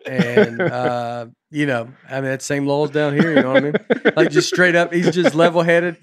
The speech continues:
Speaker 1: I hope he's a level-headed guy, and he goes, "Yeah, absolutely."
Speaker 2: Yeah, I get it.
Speaker 1: Wouldn't even, I'd love, I mean, you think I'd ever get a,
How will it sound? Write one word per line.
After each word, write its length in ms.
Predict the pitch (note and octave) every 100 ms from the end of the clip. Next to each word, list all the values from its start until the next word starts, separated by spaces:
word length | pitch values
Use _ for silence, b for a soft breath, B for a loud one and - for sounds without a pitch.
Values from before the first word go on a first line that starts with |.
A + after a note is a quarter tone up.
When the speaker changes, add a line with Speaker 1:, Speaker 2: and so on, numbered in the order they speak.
| _ F3+
Speaker 1:
I 40 |
hope 360 | D3+ G3 A3+ A#3
he's 140 | F#3
a 60 | F#3
level-headed 500 | F3 F3+ F#3 F3+ D#3+
guy, 160 | E3 F3
and 100 | D#3+
he 60 |
goes, 220 | D3+ C3
"Yeah, 180 | E3+ E3 C#3+
absolutely." 500 | D3+ D3 C3 A2 -
Speaker 2:
Yeah, 240 | G#2 G2
I 60 | C#3
get 220 | F3 C#3+
it. 60 | D#3+
Speaker 1:
Wouldn't 200 | G3+ F#3+
even, 400 | F3+ D#3+ D#3 C#3+
I'd 220 | E3 E3
love, 280 | G3+ G3+ - _ E3
I 60 |
mean, 300 | D#3+ D3+ C#3
you 80 | C#3
think 180 | E3+ D#3
I'd 100 | C#3+
ever 220 | D3 D3+
get 180 | C#3 C#3+
a, 320 | C3+ C3 B2+